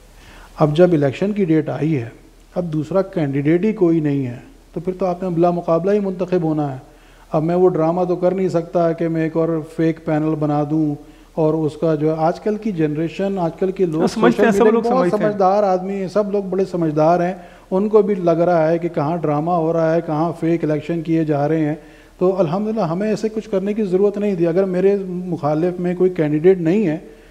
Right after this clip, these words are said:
Speaker 1: ये मेरी problem नहीं है।
Speaker 2: सही।
Speaker 1: मैं तो election में जा रहा हूँ, through the fair process जा रहा हूँ। मैंने किसी जगह
Speaker 2: वो
Speaker 1: भी
Speaker 2: पूरा,
Speaker 1: किसी,
Speaker 2: वो पूरा रिकॉर्ड
Speaker 1: किसी, बिल्कुल। जब देखें,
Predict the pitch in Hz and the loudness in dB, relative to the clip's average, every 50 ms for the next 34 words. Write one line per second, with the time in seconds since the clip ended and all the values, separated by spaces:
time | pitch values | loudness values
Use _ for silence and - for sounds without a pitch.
0 | - - - - - 185 190 208 190 170 160 170 220 240 226 226 202 208 220 220 | -20 -20 -20 -14 -6 0 2 2 4 4 2 2 2 0 0 0 0 0 0 0
1 | 226 220 220 254 247 180 120 117 - - - - - - - _ - - - - | 0 0 0 0 0 0 -2 -4 -8 -16 -20 -20 -20 -20 -20 _ -20 -14 -6 -2
2 | 139 113 101 - 147 139 151 156 - 202 208 202 185 - - 208 208 208 208 185 | -2 -2 -2 -2 0 2 2 2 0 0 -2 -2 -2 0 -2 -2 0 0 2 2
3 | 202 196 208 214 208 196 190 196 196 190 - - - - - - _ _ _ _ | 2 2 2 2 0 0 -2 -6 -8 -10 -16 -20 -20 -20 -20 -20 _ _ _ _
4 | - - 156 160 165 160 185 170 175 - - 175 180 185 185 185 190 196 185 185 | -4 0 2 4 4 4 4 2 0 0 0 0 2 2 0 0 0 0 2 4
5 | 220 220 202 180 196 185 180 185 190 185 175 170 170 170 170 - - - - - | 4 2 4 4 2 4 4 4 2 2 0 -2 -4 -6 -8 -12 -20 -20 -20 -20
6 | - - - - 143 143 151 175 185 180 190 170 165 190 196 175 170 165 160 175 | -20 -16 -6 -2 0 2 2 2 0 0 -2 -2 -2 0 0 2 2 4 6 6
7 | 190 175 175 190 190 196 214 220 - - - - - 143 190 190 190 185 185 185 | 6 6 6 4 4 6 6 6 4 2 -8 -6 0 2 2 2 2 2 4 4
8 | 196 175 151 160 - 165 160 165 170 - 175 175 180 254 247 214 180 165 208 240 | 4 4 2 2 4 6 6 6 6 6 4 4 2 2 0 -2 -4 -4 -2 -2
9 | 262 262 269 233 202 165 185 202 214 202 185 175 180 180 147 160 - 208 220 | -2 0 -2 -2 0 2 2 2 2 0 -4 -10 -8 -4 -4 -2 -2 -2 -4